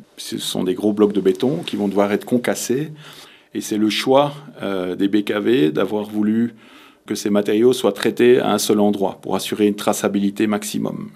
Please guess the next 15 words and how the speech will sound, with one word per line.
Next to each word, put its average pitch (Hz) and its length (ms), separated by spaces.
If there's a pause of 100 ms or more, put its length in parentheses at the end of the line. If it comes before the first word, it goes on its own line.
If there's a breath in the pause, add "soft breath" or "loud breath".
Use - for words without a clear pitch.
Et - 60
donc, 101 200 (380)
nous, 131 300
c'est 147 160
des 101 140
bétons 123 520 (520 loud breath)
ou 104 100
des 95 80
morceaux 123 460
qu'on 117 160
peut 110 100
récupérer 107 720
pour, 101 560
euh, 98 140
remplacer 113 800